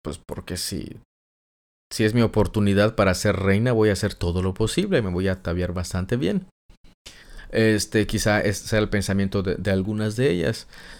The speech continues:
Pero imagínense, por el otro lado, habían también jóvenes que seguramente su situación antes del harén era precaria, o sea, era lo mejor que estaban viviendo, si se podría decir de esa manera.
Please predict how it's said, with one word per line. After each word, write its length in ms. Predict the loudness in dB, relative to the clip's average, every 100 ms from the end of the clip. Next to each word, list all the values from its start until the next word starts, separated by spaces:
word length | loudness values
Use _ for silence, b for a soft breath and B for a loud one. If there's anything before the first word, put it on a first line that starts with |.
| B
Pero 520 | 4 6 8 8 6 0 -20 _
imagínense, 680 | 2 2 0 0 2 4 4
por 200 | 4 4
el 100 | 6
otro 220 | 4 4 4
lado, 400 | 4 4 0 -6 B B
habían 440 | -2 2 4 4
también 540 | 4 2 2 2 0 -2
jóvenes 680 | 0 2 4 2 0 -2
que 380 | 2 4 4 2 -4
seguramente 1080 | 0 2 4 4 6 4 4 2 2 0 B B B -4
su 160 | -2
situación 880 | 0 0 2 2 2 0 2 2 0
antes 420 | 2 4 4 2 4
del 160 | 4
harén 280 | 4 4 2
era 320 | 2 2 0 -2 2
precaria, 800 | 4 4 0 0 2 2 0
o 40 | -2
sea, 320 | -2 -2 -2 -8 _ _ _ _ _ -20 _ _ _ _ _ _ _ _ 0
era 160 | 4
lo 120 | 6 4
mejor 400 | 4 4 4 2
que 80 | 0
estaban 280 | 2 2
viviendo, 380 | 2 2 2 2
si 160 | -2 -4
se 100 | 0
podría 340 | 2 4 4
decir 220 | 2 -2 -4
de 80 |
esa 160 | -2 -2
manera. 360 | -2 -2 -4